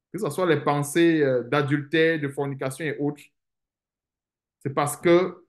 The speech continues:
le cœur a commencé à le méditer et puis c'est remonté dans les pensées. Et donc, quand ça remonte dans les pensées, il y a les, les idées, voilà ce que tu peux faire, voilà ce que tu peux faire. Et c'est dans les pensées que les plans se forment.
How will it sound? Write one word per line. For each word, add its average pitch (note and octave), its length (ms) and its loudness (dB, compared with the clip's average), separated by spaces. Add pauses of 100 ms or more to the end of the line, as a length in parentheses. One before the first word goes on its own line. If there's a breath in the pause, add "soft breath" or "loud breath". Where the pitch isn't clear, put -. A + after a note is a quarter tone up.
(120)
le D3 280 0
cœur F#3+ 400 2
a D#3+ 280 -4 (400)
commencé D3+ 360 0
à D#3 100 4
le D#3 100 6
méditer C3+ 580 -4 (300)
et C#3 120 -4
puis F3+ 120 -8
c'est D#3+ 140 2
remonté D3 400 2
dans E3 120 0
les C#3 100 0
pensées. C3+ 520 -8 (540)
Et D3 80 2
donc, F#3+ 200 2
quand A3+ 120 2
ça G#3+ 120 2
remonte F#3 280 2
dans F#3+ 80 4
les D#3 140 2
pensées, D3 340 -2
il F3 100 -2
y F3+ 60 -2
a E3+ 80 2
les, B2+ 400 -2 (640)
les D3 240 0
idées, F#3+ 540 2 (100)
voilà D#3+ 220 0
ce - 80 -10
que G3+ 80 -2
tu F#3+ 140 -6
peux F#3 120 0
faire, E3+ 240 4
voilà E3 180 2
ce E3+ 80 -8
que F3+ 100 -4
tu F3+ 120 -8
peux F3 100 -4
faire. D#3+ 320 -2 (1040)
Et D3+ 120 0
c'est F3 140 0
dans A#3 140 4
les A3+ 100 4
pensées F#3 380 0
que A#3 60 -2
les F3+ 160 2
plans A3+ 280 2
se E3+ 160 -4
forment. F#3 380 -2